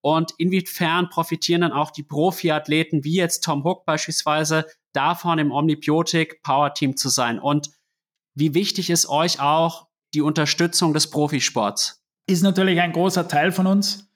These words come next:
Speaker 2: Wir haben, äh, auch gelernt aus der Vergangenheit, äh, so ehrlich muss man auch sein,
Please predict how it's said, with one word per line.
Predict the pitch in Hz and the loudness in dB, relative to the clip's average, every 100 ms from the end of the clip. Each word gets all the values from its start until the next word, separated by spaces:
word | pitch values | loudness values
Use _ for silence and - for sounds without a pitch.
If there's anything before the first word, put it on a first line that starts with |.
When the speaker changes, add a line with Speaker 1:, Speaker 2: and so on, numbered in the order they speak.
| _ | _
Speaker 2:
Wir | 151 156 160 160 160 156 - - _ _ _ _ _ _ _ - | 0 2 4 4 4 2 -2 -18 _ _ _ _ _ _ _ -8
haben, | 139 165 196 190 | -2 2 4 4
äh, | - | 2
auch | 165 165 156 - - 160 165 - - - | 2 4 2 0 0 0 0 -6 -20 -4
gelernt | 160 151 147 180 233 175 | 0 2 2 2 2 2
aus | 160 | 0
der | 165 | 0
Vergangenheit, | 156 147 151 196 180 175 208 208 | -2 0 2 2 4 4 2 0
äh, | 147 156 147 | 2 2 2
so | 151 | 0
ehrlich | 143 160 151 | 0 2 2
muss | 160 156 | 0 2
man | 143 | 0
auch | 135 160 | 0 0
sein, | - 160 180 180 | 0 2 0 -2